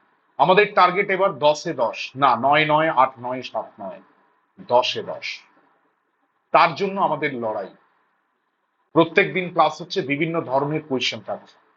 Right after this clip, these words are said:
কিন্তু প্রতিটা কোয়েশ্চেনকে এটা ভেবেই করা হচ্ছে যেগুলো ডাব্লিউবিপি কেপি পরীক্ষাতে আসতে পারে, সেই স্ট্যান্ডার্ডের কোয়েশ্চেন।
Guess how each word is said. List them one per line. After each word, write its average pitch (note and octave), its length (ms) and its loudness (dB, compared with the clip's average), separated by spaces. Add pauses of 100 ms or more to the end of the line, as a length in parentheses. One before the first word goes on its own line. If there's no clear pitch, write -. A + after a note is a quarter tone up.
(140)
কিন্তু D3 200 -2
প্রতিটা F3 380 2
কোয়েশ্চেনকে D#3+ 560 -2
এটা D3 140 4
ভেবেই D3 380 2
করা F3 240 4
হচ্ছে D3 360 -4 (600)
যেগুলো D3 260 4
ডাব্লিউবিপি D#3+ 640 0
কেপি D3 340 -4
পরীক্ষাতে B2 540 -4
আসতে G#2 280 -6
পারে, G#2 180 -8
সেই D#3 220 0
স্ট্যান্ডার্ডের B2+ 580 -2
কোয়েশ্চেন। - 400 -12